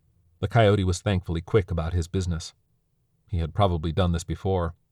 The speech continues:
probably on himself. He pulled the bullet free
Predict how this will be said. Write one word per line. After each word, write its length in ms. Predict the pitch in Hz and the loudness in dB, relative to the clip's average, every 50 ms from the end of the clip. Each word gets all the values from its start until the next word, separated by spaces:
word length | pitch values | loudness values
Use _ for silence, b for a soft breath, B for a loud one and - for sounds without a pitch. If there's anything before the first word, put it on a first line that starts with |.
| _ _ _ _ _ _ _ _ _ _ _ _ _ - | _ _ _ _ _ _ _ _ _ _ _ _ _ 0
probably 400 | - 104 101 85 73 76 82 82 | 2 4 4 2 0 -2 -2 -2
on 140 | 80 85 | 0 0
himself. 540 | 80 85 82 - - 107 95 80 - - - _ _ _ _ _ _ _ _ _ _ _ _ _ _ _ _ _ _ - | -2 -2 -2 -2 -2 -4 -4 -4 -6 -10 -16 _ _ _ _ _ _ _ _ _ _ _ _ _ _ _ _ _ _ -4
He 100 | - 107 | -4 0
pulled 240 | - - 120 107 | 4 4 4 6
the 80 | 95 101 | 4 2
bullet 240 | 90 104 101 98 - | 2 0 0 -2 -2
free 300 | - - 104 90 80 | -4 -4 -4 -4 -6